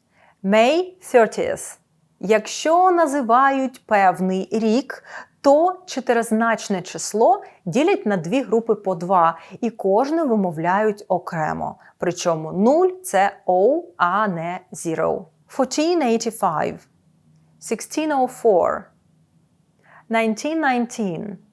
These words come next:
Цифри в роках з двотисячного читають як звичайні числівники.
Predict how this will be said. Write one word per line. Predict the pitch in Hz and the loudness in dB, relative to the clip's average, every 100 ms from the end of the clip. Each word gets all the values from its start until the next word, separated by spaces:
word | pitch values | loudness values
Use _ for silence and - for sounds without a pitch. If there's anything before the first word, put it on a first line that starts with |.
| _ _ | _ _
Цифри | - 311 311 311 285 285 | -4 -2 -2 -2 -2 -2
в | 247 | -2
роках | 226 226 226 208 196 | -4 -2 -2 -2 -4
з | 190 | -8
двотисячного | 185 196 202 247 254 262 - 240 240 | -4 -4 -2 -2 -2 -4 -6 -4 -2
читають | 233 - 180 233 277 254 254 | -4 -6 -2 4 4 2 0
як | 254 | -2
звичайні | 180 180 - 165 180 214 208 | -2 -8 -6 -4 -2 -2 -4
числівники. | - 175 - 165 165 160 - 160 | -8 -10 -8 -8 -8 -12 -12 -14